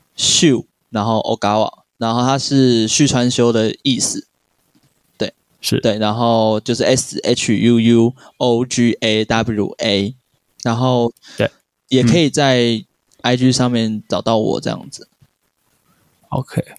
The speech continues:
Speaker 2: 所以如果说有任何需求的话，像反正刚刚讲的他的乐团啊，或者是他个人的话，你都可以跟他联系。那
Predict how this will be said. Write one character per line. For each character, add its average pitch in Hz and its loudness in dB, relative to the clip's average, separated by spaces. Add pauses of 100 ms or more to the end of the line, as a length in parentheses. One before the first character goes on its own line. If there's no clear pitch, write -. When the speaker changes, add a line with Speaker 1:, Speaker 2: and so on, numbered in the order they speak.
Speaker 2:
所 160 2
以 - 6
如 156 2
果 127 0
说 127 2 (280)
有 123 2
任 156 4
何 143 2
需 143 0
求 131 2
的 117 2
话， 127 2
像 127 0 (400)
反 127 0
正 190 2
刚 170 0
刚 175 2
讲 107 -2
的 104 -8
他 131 0
的 131 2
乐 139 2
团 107 -2
啊， 104 0
或 120 2
者 107 2
是 117 -2
他 110 0
个 123 0
人 85 0
的 90 -2
话， 110 0
你 123 -4
都 123 0
可 123 2
以 120 0
跟 123 0
他 123 0
联 107 0
系。 - -2
那 104 0